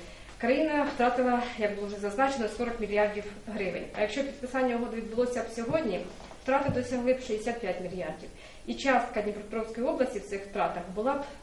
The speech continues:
максимальною. Е, це не абстрактні цифри, це загроза простої потужності, загроза робочим місцям, бюджету, фінансуванню соціальної сфери. Інтеграція з Європою, яку ми розглядаємо як можливість для України побудувати краще майбутнє,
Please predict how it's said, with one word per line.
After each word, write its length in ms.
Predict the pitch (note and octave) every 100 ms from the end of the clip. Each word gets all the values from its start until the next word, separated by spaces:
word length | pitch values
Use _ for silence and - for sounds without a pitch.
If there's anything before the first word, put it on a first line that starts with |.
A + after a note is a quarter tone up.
| - G#3+
максимальною. 680 | G#3+ - A3 F3 D#3 D#3 C#3 - - - - - - - - - - -
Е, 220 | A3 G#3+
це 80 | C#4
не 160 | C#4+ A#3+
абстрактні 540 | A#3+ - G3 - B3
цифри, 380 | B3 C4+ C4+ C4
це 180 | B3 A3+
загроза 560 | A3+ A#3 C#4 A#3 G#3 G#3+ -
простої 400 | B3 B3 - A#3+
потужності, 760 | A#3 A#3+ - G#3+ G#3 A#3+ - A#3+
загроза 440 | G#3 A3 C4+ A3+
робочим 360 | G#3 G#3 G3+ G3+
місцям, 400 | G3 - C4 C4+
бюджету, 460 | G3 G#3 B3+ B3+
фінансуванню 560 | A#3 G#3+ G3+ G3+ A#3+ A3
соціальної 420 | G3 - G#3 G3+
сфери. 440 | G3 - E3+ E3+ - - - - - - A#3
Інтеграція 640 | A#3 B3+ C#4+ C#4 C4 A3+
з 60 |
Європою, 540 | A#3 C4+ D#4+ B3 G#3+ G3+
яку 300 | G#3 G#3 A#3
ми 120 | G#3+
розглядаємо 480 | G#3 G#3 G#3+ G#3 G3+
як 180 | G3 G#3+
можливість 540 | G#3+ A#3+ D4+ C4 -
для 120 | G#3
України 380 | G3 G3+ F3+ F#3
побудувати 540 | G3+ G3 F#3+ G3 F#3+ -
краще 320 | G#3+ A3 G#3+
майбутнє, 560 | F#3 G3 C#4+ C#4 C4+